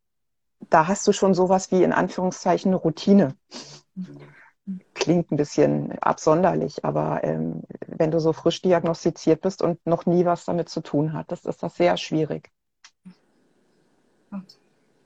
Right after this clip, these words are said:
Speaker 2: kann sich das gar nicht vorstellen, ne? Ja. Hast du vielleicht ein oder zwei kleine Tipps, was dir sehr geholfen hat, am Anfang damit umzugehen?
Speaker 1: Also, ähm,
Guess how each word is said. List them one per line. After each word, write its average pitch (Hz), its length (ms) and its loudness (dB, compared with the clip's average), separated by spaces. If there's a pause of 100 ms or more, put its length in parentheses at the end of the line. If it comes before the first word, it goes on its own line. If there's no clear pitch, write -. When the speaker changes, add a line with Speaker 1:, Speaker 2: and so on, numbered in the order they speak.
Speaker 2:
kann 190 160 -10
sich - 140 -14
das - 120 -16
gar 190 140 -8
nicht 185 160 -8
vorstellen, 180 420 -12
ne? 185 180 -10 (460)
Ja. 190 140 -14 (840)
Hast 196 220 -10
du 202 60 -10
vielleicht 202 420 -6
ein 190 220 -6
oder 196 200 -8
zwei 180 240 -10
kleine 185 340 -8
Tipps, - 420 -14 (220)
was - 200 -14
dir 202 140 -6
sehr 196 200 -6
geholfen 196 500 -6
hat, 196 120 -12
am 185 140 -12
Anfang 185 480 -8
damit 180 260 -14
umzugehen? 190 500 -12 (2500)
Speaker 1:
Also, 185 500 2
ähm, 180 580 -4